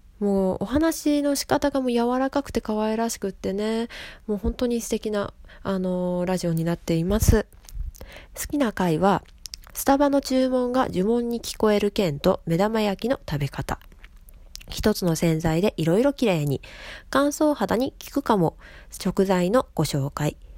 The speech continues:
クリスマスに冬至の話をするグダグダの回です。あのね、スタバの注文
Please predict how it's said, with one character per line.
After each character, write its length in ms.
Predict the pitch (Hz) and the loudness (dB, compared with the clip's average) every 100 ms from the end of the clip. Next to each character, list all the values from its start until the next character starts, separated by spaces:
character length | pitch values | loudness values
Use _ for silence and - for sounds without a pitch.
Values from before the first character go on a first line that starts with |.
| - - | -20 -4
ク 60 | 202 | 0
リ 100 | 202 | 0
ス 120 | 226 | 2
マ 120 | 208 | -2
ス 100 | 180 | 0
に 200 | 185 233 - | -2 -2 -2
冬 200 | 202 185 | 0 2
至 100 | 180 | 0
の 100 | 185 | -2
話 360 | 175 180 175 175 | -2 -2 -2 -2
を 80 | 156 | 0
す 120 | 202 | 0
る 120 | 226 | 0
グ 80 | - | 0
ダ 140 | 156 214 | 0 0
グ 80 | 262 | 2
ダ 120 | 262 | 0
の 120 | 240 | -2
回 280 | - 180 - - - - - - | 0 0 -2 -14 -20 -20 -20 -6
で 140 | 160 151 | 0 2
す。 160 | - - - - - - - - - | 0 -10 -20 -20 -20 -16 -14 -8 -2
あ 100 | 147 | 0
の 120 | 143 | 2
ね、 200 | 151 143 | 0 -2
ス 80 | - | 0
タ 140 | 233 | 2
バ 120 | 226 | 2
の 120 | 220 | -2
注 200 | - 196 | 0 0
文 380 | 190 185 185 185 | 0 0 -2 -4